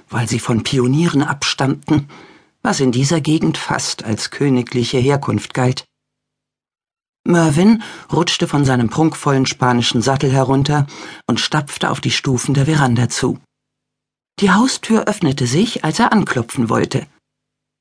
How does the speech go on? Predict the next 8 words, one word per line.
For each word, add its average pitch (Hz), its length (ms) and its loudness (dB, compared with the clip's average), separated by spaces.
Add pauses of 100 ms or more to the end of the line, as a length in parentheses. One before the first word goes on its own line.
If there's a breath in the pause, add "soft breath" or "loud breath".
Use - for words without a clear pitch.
(520)
„Tag, 262 260 2
Merv, 196 600 2 (180)
wir 180 160 2
haben 196 200 4
dich 175 160 2
erwartet.“ 160 600 0 (1300)
Ethan 143 500 0
Squires 131 880 0